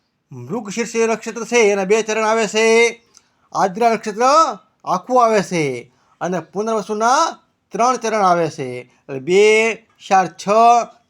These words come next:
ત્રણ, નવ. એક રાશિમાં નવ ચરણ આવે છે. તો આ રાશિની અંદર મૃગશીર્ષના બે, આદ્રાના ચાર અને પુનર્વસુના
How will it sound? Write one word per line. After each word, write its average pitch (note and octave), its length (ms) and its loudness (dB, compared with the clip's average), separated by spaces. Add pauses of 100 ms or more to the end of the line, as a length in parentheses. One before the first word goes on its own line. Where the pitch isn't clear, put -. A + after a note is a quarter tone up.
ત્રણ, F#3+ 200 0
નવ. E3 440 0 (280)
એક G#3 180 -8
રાશિમાં A3 680 -2 (300)
નવ D#3 420 -2
ચરણ G#3+ 260 -6
આવે G3+ 240 0
છે. C3+ 420 -6 (880)
તો D#3+ 60 -4
આ E3 120 0
રાશિની F3 280 -4
અંદર F#3 260 -2 (580)
મૃગશીર્ષના G3 920 -4 (220)
બે, F3 580 0 (200)
આદ્રાના F#3 760 0 (320)
ચાર G3 480 2 (220)
અને E3 160 -6
પુનર્વસુના G3 880 -4